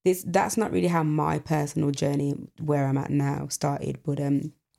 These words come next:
interacting with other people, et cetera, and just through observation, you maybe have a moment,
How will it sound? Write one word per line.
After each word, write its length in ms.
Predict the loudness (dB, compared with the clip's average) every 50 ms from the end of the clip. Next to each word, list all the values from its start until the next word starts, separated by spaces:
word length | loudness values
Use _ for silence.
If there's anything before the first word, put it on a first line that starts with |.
| -10 -10 _ _
interacting 520 | -2 -2 -2 0 -2 -4 -6 -6 -8 -10 -10
with 80 | -10 -12 -16 -12 _ -2
other 140 | -2 -2
people, 320 | 0 0 -2 -2 0 0 -2
et 100 | -2 -4
cetera, 240 | -6 -4 -2 -2 -2
and 80 | -2
just 180 | -2 -4 -4 -2
through 140 | -2 -2 -2
observation, 760 | -2 -4 -4 -4 -2 -2 -2 -2 -2 -4 -6 -8 -8 -8 -8 -10 -12 -16 -20 -20 -20 -20 -20 _ _ _ _ _ _
you 500 | -4 0 2 4 4 4 2 0 -2 0 2
maybe 380 | 4 4 4 4 2 2 0
have 200 | 0 0 0 0 2
a 60 | 2
moment, 560 | 2 2 2 2 2 2 0 0 0 -2 -6